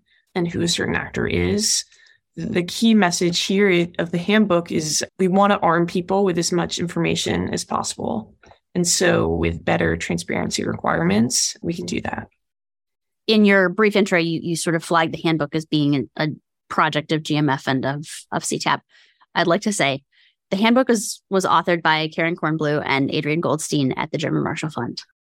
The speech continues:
Speaker 2: At C tap, we were excited to help advise the handbook and to help bring and suggest research bearings that could help inform the recommendations and shape it.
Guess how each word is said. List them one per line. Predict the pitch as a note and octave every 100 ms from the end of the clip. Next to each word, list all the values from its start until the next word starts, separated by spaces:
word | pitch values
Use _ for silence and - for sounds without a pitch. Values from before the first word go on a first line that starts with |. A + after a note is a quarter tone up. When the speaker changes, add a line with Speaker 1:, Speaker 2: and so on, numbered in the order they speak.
| _
Speaker 2:
At | A3 A#3+
C |
tap, | B3 B3
we | A3+
were | F#3+ E3+
excited | F3 E3+ E3 E3+
to | D#3+
help | - D3+
advise | D3 C#3 C3+ D#3+
the | -
handbook | E3 D#3 D3 C3
and | D3+
to | -
help | D#3+ -
bring | E3+ F3+ F3 E3+ E3
and | D#3+
suggest | F3 D#3+ E3 C#3+ D#3 - -
research | D#3+ D#3+ E3+ E3 -
bearings | D3+ D#3+ D3 E3+ E3+
that | -
could | E3
help | - D#3 D#3
inform | - D#3 D3 D#3 E3 D3+
the |
recommendations | C#3+ D#3+ - C3+ B2 - - C#3+
and | D3+
shape | - -
it. | C#3